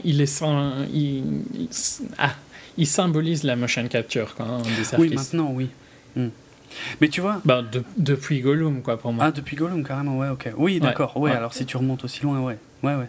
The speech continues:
Speaker 2: je suis d'accord. Je suis d'accord.
Speaker 1: C'était le premier personnage où tu sentais vraiment, euh, qu'il y avait quelque chose derrière, quoi.
Speaker 2: Ouais, c'est vrai.
Speaker 1: Le premier personnage en C G I où tu sentais qu'il y avait quelque
Speaker 2: Ouais,
Speaker 1: chose
Speaker 2: qu'il y
Speaker 1: derrière,
Speaker 2: avait
Speaker 1: où c'était pas juste,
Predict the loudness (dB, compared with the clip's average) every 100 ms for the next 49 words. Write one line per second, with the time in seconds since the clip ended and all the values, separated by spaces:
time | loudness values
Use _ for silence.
0 | -10 -12 -8 -8 -10 -18 -20 -20 -20 -20
1 | -20 -10 -6 -6 -8 -14 -16 -20 -18 -18
2 | -18 -20 -20 -20 -12 0 2 2 0 -2
3 | 0 2 2 0 -4 -2 0 2 0 -2
4 | -4 -2 0 0 0 0 0 -2 0 2
5 | 0 -2 -4 -4 -4 -8 -14 -20 -20 -2
6 | 2 4 2 0 0 0 0 0 0 0
7 | 0 0 -2 -6 -4 2 2 2 -4 -8
8 | -2 -2 2 2 2 0 0 2 2 0
9 | -2 -2 -4 0 2 2 0 -2 -2 0
10 | -2 -2 0 -2 -2 -6 -4 -2 0 0
11 | -2 0 0 -2 -4 -2 -2 0 0 0
12 | -2 -12